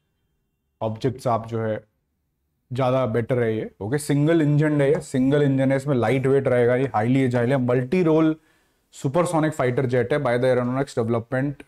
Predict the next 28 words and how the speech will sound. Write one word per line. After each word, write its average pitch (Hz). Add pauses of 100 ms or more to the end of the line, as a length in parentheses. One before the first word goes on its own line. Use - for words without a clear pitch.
(140)
Agency 123
under 127
डीआरडीओ, 120 (1200)
और 123 (140)
हिंदुस्तान 131 (460)
एरोनॉटिकल्स 120
लिमिटेड 123
ने 127
जो 117
है 117
इसको 110
बनाया 104
है, 131 (800)
ठीक 113
है। 92 (100)
तो 104
फ़ोर 170
पॉइंट 170
वन 151 (440)
जनरे-, 131
फ़ोर 151
पॉइंट 165
फ़ाइव 143
जनरेशन 135
का 127
ये 123
एयरक्राफ्ट 117
है, 160